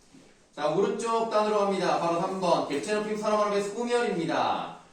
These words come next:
앞 시기에 사용되던 밑줄 합니다. 객체 높임 사람 발음이 삽은 소멸했고요. 그 형태의 습은 상대 높임법을 나타내는 선언어비로 남게 되었다라고 돼 있는데 습이라고 되어 있습니다만 요거 말고도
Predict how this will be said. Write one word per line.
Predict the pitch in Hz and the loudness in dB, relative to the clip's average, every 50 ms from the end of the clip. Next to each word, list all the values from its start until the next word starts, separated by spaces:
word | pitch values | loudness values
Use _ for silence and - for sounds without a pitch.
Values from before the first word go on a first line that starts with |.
| - _ - | -20 _ -2
앞 | - 185 180 185 - - | 2 2 2 2 2 -2
시기에 | - 202 196 208 208 185 | -4 -6 -4 -2 -2 -2
사용되던 | - 202 208 208 202 185 165 147 - 151 143 139 135 135 120 123 | 0 0 0 0 0 0 -2 -2 0 0 0 0 0 0 0 -2
밑줄 | 131 135 - 151 143 147 | -6 -8 -8 -8 -6 -6
합니다. | 143 139 131 - - - - - - 185 190 196 202 202 - - - - - - - - - - | -4 -4 -6 -6 -6 -4 -2 0 0 0 0 0 -2 -4 -8 -12 -16 -20 -20 -20 -20 -20 -20 -12
객체 | - 151 151 - - - 233 233 | -8 -6 -6 -4 -4 -6 -4 -4
높임 | 226 226 226 226 226 214 | -4 -4 -4 -4 -6 -6
사람 | 214 220 226 220 220 | -4 -4 -4 -2 0
발음이 | 220 220 220 214 214 | 0 0 0 0 0
삽은 | - - - - 262 262 277 277 269 | -2 -2 -4 -4 -4 -2 0 0 -2
소멸했고요. | 233 240 240 240 196 190 - - 151 160 165 160 - - - - - - - - - - | -2 -2 -2 -2 -2 -2 -4 -4 -4 -2 0 0 0 -2 -4 -6 -10 -14 -20 -20 -20 -12
그 | - 190 202 | -6 -4 -2
형태의 | 208 214 214 214 214 208 214 214 202 - | 2 2 2 2 2 0 0 0 -2 -2
습은 | - - - - 285 285 294 - - - 180 165 160 165 - - - - - - - - - - - | -4 -8 -6 -4 -2 -2 -2 -4 -6 -4 0 2 2 2 2 2 -2 -4 -8 -12 -16 -20 -20 -20 -20
상대 | - - - 269 262 277 269 269 | -18 -10 -6 -4 -2 0 0 0
높임법을 | 262 254 254 - 240 233 220 226 240 233 226 214 | 2 0 0 -2 -4 -6 -4 -2 -2 0 0 0
나타내는 | 196 180 170 170 170 170 175 170 | 0 0 -2 -2 -4 -4 -4 -4
선언어비로 | - - 202 196 190 185 180 170 160 156 - | -6 -6 -6 -4 -2 -2 -2 -2 -2 -4 -4
남게 | - 127 123 123 - - 160 143 - - | -4 -4 -4 -6 -8 -6 -6 -6 -6 -6
되었다라고 | 113 113 113 113 113 - - 123 123 123 - - - 110 107 113 113 - 117 113 | -6 -8 -8 -8 -8 -6 -4 -2 -2 -2 -2 -2 -4 -6 -6 -6 -6 -6 -6 -6
돼 | 113 | -6
있는데 | 113 110 110 - 196 - - - - - - - - - | -6 -6 -6 -4 -4 -4 -4 -4 -8 -12 -18 -20 -20 -20
습이라고 | - - - - 285 294 - - 175 170 180 180 175 - | -14 -6 -4 -2 -2 -2 -2 -4 -2 0 2 2 2 0
되어 | 165 160 160 | 0 2 2
있습니다만 | 143 - - - 143 135 135 123 120 120 120 131 | 2 0 -2 -4 -4 -4 -4 -4 -4 -6 -6 -4
요거 | 143 156 | -4 -4
말고도 | 135 - 110 110 117 117 147 190 233 254 254 - - - | -4 -4 -4 -6 -6 -2 0 2 2 4 2 0 -2 -6